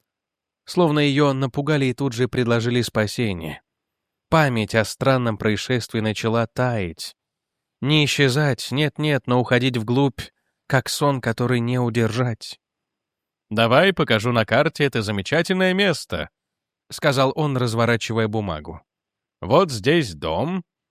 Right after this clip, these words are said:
а там сад, как раз в лощине, что спускается к реке. А вот река и полянка среди деревьев. Самое подходящее место для твоих уединенных прогулок.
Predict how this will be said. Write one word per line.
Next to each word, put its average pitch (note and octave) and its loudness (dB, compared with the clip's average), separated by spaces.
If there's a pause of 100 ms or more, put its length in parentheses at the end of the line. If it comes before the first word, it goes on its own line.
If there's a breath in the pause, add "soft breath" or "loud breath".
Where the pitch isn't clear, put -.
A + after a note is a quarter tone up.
(100)
а G#2 0
там D#3 2
сад, F#2+ -6 (360)
как B2 -2
раз C#3 4
в A2+ -6
лощине, B2 2
что D#3 0
спускается D#3+ -2
к - -14
реке. A2+ -2 (500)
А G#3 2
вот G3+ 2
река F#2 0
и E3 0
полянка D#3 2
среди B2+ -2
деревьев. A2 0 (400)
Самое A2+ 0
подходящее G#2+ -2
место C3 0
для D#3 4
твоих A#2 0
уединенных D3+ 0
прогулок. E3+ 0